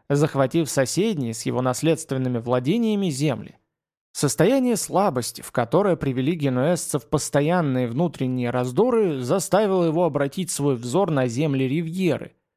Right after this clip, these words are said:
Силой и хитростью он захватил их вместе со своим братом Луи в начале тысяча триста девяносто пятого года. Затем два брата двинулись на Вентимилью, цитадель которой они взяли девятнадцатого декабря следующего года.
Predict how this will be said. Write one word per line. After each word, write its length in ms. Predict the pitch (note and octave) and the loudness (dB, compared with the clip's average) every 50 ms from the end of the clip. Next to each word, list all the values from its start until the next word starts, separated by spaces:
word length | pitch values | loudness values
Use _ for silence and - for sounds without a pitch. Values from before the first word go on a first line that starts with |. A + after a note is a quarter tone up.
| _ _ _ _ _ - | _ _ _ _ _ -6
Силой 400 | - - C#4 D4+ C#4 B3 A3 F#3 | 0 2 2 4 4 2 2 0
и 60 | D3+ | 0
хитростью 600 | - - F3+ A#3 A#3 F#3 F3 D#3 - - - D3+ | -2 -2 -4 -2 -2 0 -2 -2 -2 0 0 0
он 120 | G3 G3+ | 0 0
захватил 540 | E3 D#3+ D3 - C3+ B2+ B2 - A#3+ B3 A3 | 0 -2 -2 0 0 -2 0 0 0 0 0
их 120 | E3+ - - | 0 -2 -2
вместе 420 | B2 C3+ D#3+ G3+ G3+ F3 - D#3 | -2 -2 0 0 -2 -2 -2 -4
со 160 | - - C3 | -4 -4 -6
своим 340 | - - C3 C3+ D3 D3+ C3+ | -4 -2 0 0 0 0 2
братом 380 | C3+ C#3 C#3 C3 - - A2+ A2 | 2 2 2 0 -2 -4 -6 -4
Луи 400 | A2 A#2+ B2+ D#3 A3 C4 B3+ - _ - | -4 -2 -2 -2 -2 -2 -4 -6 _ -8
в 120 | C#3 C3+ | -4 -2
начале 540 | D3+ E3 D#3+ D3 - - E3 G3+ A3 G#3 F3+ | 0 2 2 0 0 0 0 0 0 0 -2
тысяча 420 | - - G3 F3+ - E3 - E3 C#3+ | -4 -4 -4 -2 -2 -2 -2 -2 -2
триста 360 | - C#3 D3+ D3+ - - D3 | -2 -2 -4 -2 -2 -2 -2
девяносто 460 | B2+ C3 C3+ C3+ D3 D3 - - C3 | -2 0 0 0 -2 -2 -4 -6 -4
пятого 440 | - - C3 B2+ B2 - B2 C3+ D#3+ | -2 0 0 0 0 -2 -4 -4 -4
года. 400 | E3+ F#3+ G#3 F3 B2+ - - _ _ _ _ _ _ _ _ _ _ - | 0 0 0 0 0 -4 -8 _ _ _ _ _ _ _ _ _ _ 2
Затем 520 | D#3+ D3+ F3+ F3+ D#3+ - D3+ F#3+ A3 G#3+ D#3+ | 4 4 4 4 4 2 0 0 0 0 2
два 200 | C3+ C3 C#3 C#3+ | 2 2 2 4
брата 360 | C3 C3+ D3+ D#3+ - D3+ C#3 | 2 2 2 2 0 -2 -2
двинулись 480 | B2 C3 D3+ E3 D#3 D3+ D3+ C3+ - | -2 -2 -2 0 0 0 0 -2 -2
на 100 | C#3+ C#3 | -2 -2
Вентимилью, 680 | C#3 D#3 D#3 C#3+ - F#3 G#3 A3+ A3 E3+ B2 - - - - _ _ - | -2 -2 -2 -2 -2 0 0 0 0 -2 -4 -6 -10 -14 -16 _ _ -4
цитадель 500 | - - D#3+ - C#3+ C3+ C3 C#3 B2+ A#2+ | 0 2 4 4 4 2 2 2 0 0
которой 500 | - B2+ A#2+ - D#3+ G3 F#3+ D#3+ C#3+ C3 | 0 -2 0 2 2 2 4 4 2 2
они 220 | C3 C3 D3 D3 | 2 0 -2 -2
взяли 320 | B2 A#2+ D3 D#3+ E3 D3+ | 0 2 2 2 2 2
девятнадцатого 720 | C3+ B2 C3+ D3+ D#3 - C#3+ C#3+ D3+ C#3+ - - D3 D3 C#3+ | 0 -2 -2 -4 -2 -2 0 -2 -2 -2 -4 -2 -2 0 0
декабря 440 | C3 C#3+ - D#3+ D3+ D#3+ F3+ F3+ D#3+ | 0 -2 0 0 0 2 0 0 0
следующего 680 | - - E3 A3 F#3+ B2+ A2+ A#2 A#2 - - - - | 0 0 2 2 2 2 -2 -4 -6 -6 -8 -8 -8
года. 380 | - - - - - - - | -6 -6 -6 -8 -8 -10 -14